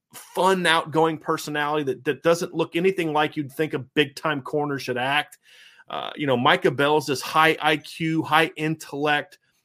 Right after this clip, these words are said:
really thoughtful, uh, kid that, like, had offers from, like, Harvard and these Ivy League schools that are wanting him. And you're like, "That's not the typical personality for corners, but they're elite football players and elite young men,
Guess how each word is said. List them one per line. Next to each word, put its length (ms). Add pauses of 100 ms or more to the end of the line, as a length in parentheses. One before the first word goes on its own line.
(140)
really 240
thoughtful, 1000 (340)
uh, 240 (220)
kid 200
that, 160
like, 180
had 180
offers 320
from, 100
like, 160
Harvard 760
and 180
these 240
Ivy 260
League 220
schools 460
that 100
are 80
wanting 320
him. 180 (380)
And 160
you're 100
like, 260 (160)
"That's 280
not 200
the 60
typical 480
personality 640
for 160
corners, 480
but 220
they're 160
elite 520
football 440
players 500
and 100
elite 520
young 280
men, 420